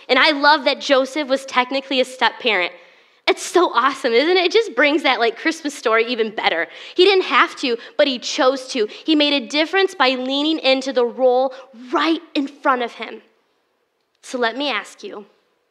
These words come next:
what role can you step into? What is a role that maybe you haven't been faithful in so far?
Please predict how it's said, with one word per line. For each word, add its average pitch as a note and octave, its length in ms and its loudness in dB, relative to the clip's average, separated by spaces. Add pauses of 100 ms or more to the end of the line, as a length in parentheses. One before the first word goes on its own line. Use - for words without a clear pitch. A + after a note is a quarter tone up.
(440)
what G3+ 260 -4
role G3+ 240 -2
can G#3+ 200 -12
you A3 100 -8
step - 320 -12
into? - 400 -16 (1400)
What A3 180 2
is B3+ 140 2
a C#4+ 80 0
role C4 260 2
that A#3+ 160 -2
maybe A3 220 -4
you A#3+ 120 -2
haven't A3+ 320 -2
been A#3+ 160 -2
faithful G#3 440 -6
in G3 160 -6
so F#3+ 240 -8
far? - 340 -16